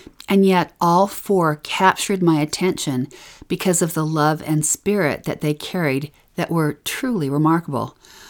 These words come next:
Of course, I didn't know that they would be called to be apostles. I didn't know, for example, that it was the Jeffrey Holland or the Neal A. Maxwell.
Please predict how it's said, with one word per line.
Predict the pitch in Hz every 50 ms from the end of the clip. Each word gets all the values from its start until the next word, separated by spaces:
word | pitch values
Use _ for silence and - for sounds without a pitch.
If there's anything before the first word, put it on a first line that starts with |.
| - - -
Of | 170 170 -
course, | - 208 190 190 - -
I | 180 196
didn't | 202 202 185 170 147
know | 165 165 170
that | 160 160 -
they | 160 156
would | 151 147 143
be | 143 135
called | - - - 170 160 160 160
to | - 156
be | 147 139 127
apostles. | 120 - - - 170 190 208 - - 117 113 135 - - - - - - - - - -
I | - 165 165
didn't | 160 156 143 123
know, | 147 - 101
for | 151 - 143
example, | 135 135 135 143 127 127 - - 127 123 120 - -
that | 127 131 147 139 - -
it | - 170 156 -
was | 147 139 135 131 -
the | - 139 139 151 160 170 160 156 151
Jeffrey | 135 135 131 127 - 127 127 135
Holland | - 143 139 127 123 123 123 123
or | - 135 139 131 123 127
the | 127 127 131 135 160 175 170 151 131 135 120
Neal | 147 156 147 143 139 127 117
A. | 127 143 135
Maxwell. | 135 131 127 120 - - - - 127 110 107 113 131